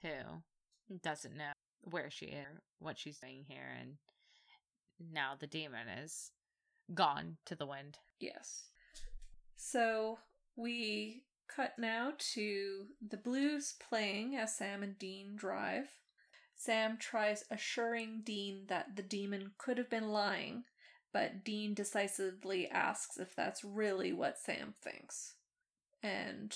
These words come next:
Speaker 2: they get into a conversation about how John could do it. How could he sell his soul to save Dean? And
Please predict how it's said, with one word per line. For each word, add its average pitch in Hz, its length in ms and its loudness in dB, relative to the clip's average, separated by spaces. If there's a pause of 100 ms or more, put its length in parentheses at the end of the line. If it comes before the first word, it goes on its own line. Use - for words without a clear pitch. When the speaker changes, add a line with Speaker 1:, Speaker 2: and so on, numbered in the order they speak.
Speaker 2:
they 202 180 2
get 190 300 0
into 202 320 0
a - 20 2
conversation - 880 -2
about 185 440 2
how 202 640 4
John 196 480 2
could 185 180 -8
do - 160 -2
it. - 180 -4 (140)
How 196 460 4
could 196 280 0
he 196 380 -10
sell 190 280 0 (100)
his 190 200 -4
soul - 520 -4 (480)
to - 180 2
save - 540 2 (340)
Dean? 208 480 -4 (240)
And 214 400 -4